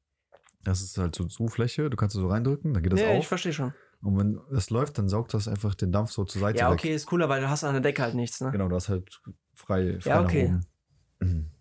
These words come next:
Speaker 2: Dann ganz normal, äh, Wohnzimmer, z-, zwei Zimmer für Gäste, für ein, ein großes Bad, ein Bad für die Gäste auch wieder. Und dann, ähm, ganz große Fenster,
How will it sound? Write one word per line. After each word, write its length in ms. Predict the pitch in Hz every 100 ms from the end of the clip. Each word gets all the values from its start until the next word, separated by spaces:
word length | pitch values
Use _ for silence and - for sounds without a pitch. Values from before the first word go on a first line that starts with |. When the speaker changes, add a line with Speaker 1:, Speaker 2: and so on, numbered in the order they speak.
| _ _ _ _ _ _ -
Speaker 2:
Dann 360 | 131 127 117 135
ganz 260 | 131 127
normal, 420 | 131 135 147 139
äh, 840 | 123 120 120 120 120 120 120 117 117
Wohnzimmer, 540 | 131 151 147 131 127
z-, 280 | 120 - - -
zwei 220 | - 127
Zimmer 520 | 113 147 147 143 139 - _ _ _ _
für 240 | - 117 117
Gäste, 440 | 135 - 131 127
für 300 | - 123 117 -
ein, 240 | 123 120
ein 280 | - 131 139
großes 320 | 139 131 127
Bad, 320 | - 180 185 -
ein 300 | 131 127 123
Bad 240 | 123 117
für 160 | - 127
die 440 | 131 123 120 120
Gäste 360 | - 170 - 156
auch 160 | 147
wieder. 300 | 151 147 143 - _ - -
Und 160 | 135
dann, 300 | 127 143 214 - _ _ _ _
ähm, 400 | 135 127 123 120
ganz 360 | 120 160 220 -
große 440 | - 156 180 160
Fenster, 680 | 139 139 123 143 - 196